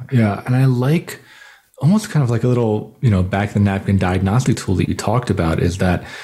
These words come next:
if you're listening and you hear, "Oh, just be yourself," and you get freaked out, right? If you get that spike of fear or you get the feeling of emptiness or the feeling of loneliness, there's probably trauma there, right? When you talked about this,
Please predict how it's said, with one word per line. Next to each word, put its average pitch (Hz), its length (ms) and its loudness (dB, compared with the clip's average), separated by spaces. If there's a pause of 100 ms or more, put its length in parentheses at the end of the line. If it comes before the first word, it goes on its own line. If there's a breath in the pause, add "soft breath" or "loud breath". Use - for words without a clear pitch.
(440 loud breath)
if 120 140 -2
you're 135 100 2
listening 117 400 0
and 98 100 2
you 98 60 2
hear, 110 600 0
"Oh, 123 120 2
just 107 180 0
be 120 100 2
yourself," 101 580 0
and 117 100 4
you 117 80 4
get 113 140 0
freaked - 320 0
out, 85 300 -2 (120)
right? 101 80 0
If 87 80 -2
you 107 60 -2
get 113 120 0
that 95 140 -2
spike 95 340 -2
of 90 100 -2
fear 87 420 0 (380 loud breath)
or 113 120 0
you 107 160 2
get 98 300 -4
the 92 240 2
feeling 98 320 0
of 80 100 -4
emptiness 85 580 0
or 98 100 0
the 95 100 2
feeling 95 280 0
of 85 140 -2
loneliness, 87 680 0 (360 loud breath)
there's 113 160 2
probably 156 460 0
trauma 143 380 0
there, - 300 -8 (600 loud breath)
right? 113 160 2
When 131 100 0
you 120 80 4
talked 131 260 0
about 113 240 0
this, - 240 -2